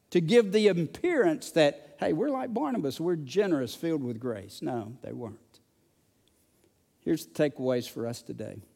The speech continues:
Where in your life is there struggle and tension about generosity? Time,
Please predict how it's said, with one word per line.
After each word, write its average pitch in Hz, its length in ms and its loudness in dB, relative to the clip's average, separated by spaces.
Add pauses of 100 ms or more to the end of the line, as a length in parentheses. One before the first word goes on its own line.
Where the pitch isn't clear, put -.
(1500)
Where 156 500 6
in 151 320 2
your 147 220 4
life 123 800 -4 (280)
is 143 260 0
there 131 200 0
struggle 170 680 0
and 139 260 0
tension 113 640 -4 (160)
about 117 320 -6
generosity? 113 800 -8 (880)
Time, 131 500 -4